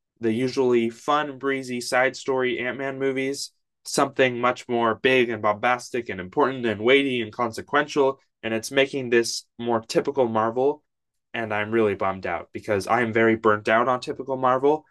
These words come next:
There are good things about this trailer. The song choice I liked. Uh, I like to see Kang. As much as I don't like what they're doing with this movie, I still am excited to see Jonathan Majors as Kang. Hopefully the movie turns out to be good, but this trailer did not do much for me.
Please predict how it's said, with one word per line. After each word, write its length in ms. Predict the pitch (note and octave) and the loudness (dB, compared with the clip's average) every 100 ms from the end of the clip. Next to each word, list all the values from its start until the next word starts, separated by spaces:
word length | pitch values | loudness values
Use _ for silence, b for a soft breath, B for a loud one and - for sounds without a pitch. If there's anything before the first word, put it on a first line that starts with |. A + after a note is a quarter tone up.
| _ _ | _ _
There 160 | B2+ C3 | 2 4
are 220 | C#3 E3+ | 4 4
good 240 | D#3+ D#3 | 2 0
things 220 | E3 D#3+ D#3+ | -2 -4 -2
about 220 | D#3 C#3+ | -2 -4
this 160 | C#3 | -10
trailer. 480 | - D3 D3 D#3 D#3+ - | -4 0 2 0 -4 -12
The 60 | |
song 300 | A#2 C3 C#3+ | -6 -2 -2
choice 280 | D3 E3 D#3 | 0 -2 -2
I 100 | D3+ | -4
liked. 440 | C#3+ C#3 C#3+ - - _ _ - | -2 -2 -4 -8 -20 _ _ -4
Uh, 40 | |
I 180 | G#2+ G#2+ | 0 2
like 220 | A#2+ B2+ | 2 0
to 80 | C3+ | -6
see 160 | B2 | -6
Kang. 460 | A#2 C3 A#2+ C#3 E3 - | -6 -2 0 0 -6 -2
As 180 | A#2 A#2 | -2 2
much 240 | C3 D3 | 2 0
as 100 | C3 | -2
I 100 | A2 | -2
don't 280 | A2 A#2 A#2 | 0 -2 -2
like 180 | A#2 A2+ | -4 -4
what 140 | G#2 | -4
they're 80 | G#2 | -4
doing 280 | F#2+ B2 C#3 | 0 0 0
with 120 | D3 | -4
this 200 | D3 - | -6 -6
movie, 400 | D3 C#3+ D#3 F3 b b | -4 -2 -2 -4 b b
I 120 | A2 | -6
still 320 | A2+ - C#3+ C#3 | -4 0 2 4
am 80 | |
excited 460 | A#2+ - A#2+ B2 B2 | 0 0 0 2 -2
to 80 | A#2 | -4
see 180 | - A#2 | -6 0
Jonathan 440 | A#2 A2 A2 G#2+ | 2 0 -2 -4
Majors 280 | G#2+ G#2+ G2 | -4 -4 -4
as 140 | F2+ | -6
Kang. 440 | - A#2+ A#2+ B2+ B2+ _ _ | -4 -2 0 -2 -10 _ _
Hopefully 340 | - D3 D#3+ D#3 | 2 2 2 -2
the 100 | C#3 | 2
movie 240 | C#3 C#3 | 2 2
turns 220 | D3 C3+ | -2 -2
out 140 | C3 B2 | -2 -2
to 80 | |
be 100 | B2 | -6
good, 360 | A#2 B2 B2 B2 _ _ _ | 0 2 2 -2 _ _ _
but 160 | G#2 G2 | -6 -4
this 160 | A2 - | -6 -4
trailer 320 | C3 A2 G#2 | 0 2 2
did 200 | G2 F#2+ | 2 0
not 200 | G2 F#2+ | -2 -2
do 120 | F#2 | -6
much 220 | F2 E2+ | -6 -8
for 160 | - E2+ | -6 -6
me. 160 | F#2 | -6